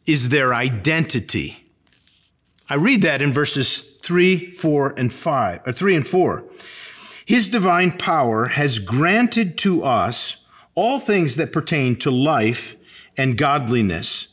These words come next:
through the knowledge of him who called us by his own glory and excellence, by which he granted to us his precious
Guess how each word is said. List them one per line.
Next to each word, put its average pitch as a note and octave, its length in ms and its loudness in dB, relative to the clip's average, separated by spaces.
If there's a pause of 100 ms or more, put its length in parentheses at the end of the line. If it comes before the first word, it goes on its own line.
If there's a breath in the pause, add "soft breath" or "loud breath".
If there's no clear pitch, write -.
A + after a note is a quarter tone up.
(360 soft breath)
through D3+ 280 4
the F#3+ 120 4
knowledge D3+ 460 2
of C#3+ 100 0
him C3 220 0
who C3 120 2
called F3 460 0
us G#2+ 240 -2
by B2+ 240 -2
his B2 200 2
own F3 220 4
glory D3 480 2
and B2+ 100 0
excellence, G#2 760 -4 (720 loud breath)
by A2+ 120 0
which D#3+ 220 2
he G#3+ 80 4
granted G#3 540 2
to A#2+ 200 2
us A#2+ 180 -2
his C3 180 0
precious G#3 680 -2